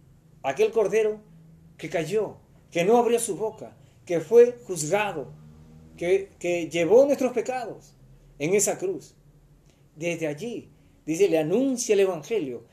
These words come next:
explicándole todo, eh, este pasaje que leía en Isaías, que todo eso lo habían cumplido con el Señor Jesucristo. Con el Señor Jesucristo se había cumplido esta profecía de Isaías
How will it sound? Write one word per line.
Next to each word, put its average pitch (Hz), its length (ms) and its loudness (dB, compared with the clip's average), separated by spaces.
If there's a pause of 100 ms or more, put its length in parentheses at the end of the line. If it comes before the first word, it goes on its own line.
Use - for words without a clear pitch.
(160)
explicándole 247 960 0 (640)
todo, 269 500 0 (120)
eh, 180 280 -4
este 226 200 -2
pasaje 233 680 -2
que 185 100 0
leía 214 560 6 (140)
en 160 120 -10
Isaías, 226 640 -4 (360)
que 160 120 -4
todo 220 240 8
eso 254 340 0 (160)
lo 165 160 8
habían 254 280 8
cumplido 196 640 -4 (600)
con 165 200 -2
el 160 80 0
Señor 156 280 -4
Jesucristo. 113 560 -16 (1600)
Con 170 160 -2
el 185 80 4
Señor 208 240 0
Jesucristo 240 420 -2
se 196 140 0
había 240 280 2
cumplido 240 380 -4
esta 233 200 -2
profecía 202 440 -4
de 156 100 -2
Isaías 196 640 -4